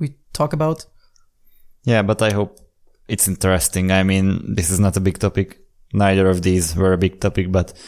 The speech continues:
Speaker 2: this is just little stuff that it's happening with us right now.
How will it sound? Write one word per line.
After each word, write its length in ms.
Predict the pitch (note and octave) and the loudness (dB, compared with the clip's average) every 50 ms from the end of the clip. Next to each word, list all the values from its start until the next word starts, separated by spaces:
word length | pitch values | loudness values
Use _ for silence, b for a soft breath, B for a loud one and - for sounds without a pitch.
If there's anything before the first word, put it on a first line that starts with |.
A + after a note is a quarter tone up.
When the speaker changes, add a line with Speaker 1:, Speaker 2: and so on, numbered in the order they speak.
| B B B B B B B | B B B B B B B
Speaker 2:
this 180 | - - F2+ - | -6 -4 -2 0
is 80 | F#2+ | -2
just 260 | E2+ - F#2 F2 - - | 0 0 -2 -4 -2 -2
little 220 | F#2+ F2+ E2+ F2 | 0 0 0 0
stuff 320 | - - - F2 E2 - - | -2 0 -2 -2 -4 -2 -4
that 220 | F#2 E2+ - - | -4 -4 -4 -8
it's 220 | F2 E2 - - - | -6 -4 -4 -4 -2
happening 400 | - F#2 - F#2+ F2 F2 E2+ F2 | -4 -4 -2 -2 -2 -2 0 0
with 200 | F2+ F2 E2 - - - - | -2 -2 -2 -4 -6 -4 -2
us 300 | - F2+ F2 - - - - - _ _ _ _ | -2 0 0 -2 -4 -6 -10 -16 _ _ _ _
right 260 | - - - E2 - - | -6 -4 -4 -4 -4 -4
now. 220 | F2 G1+ - E2+ | -4 -2 -2 -4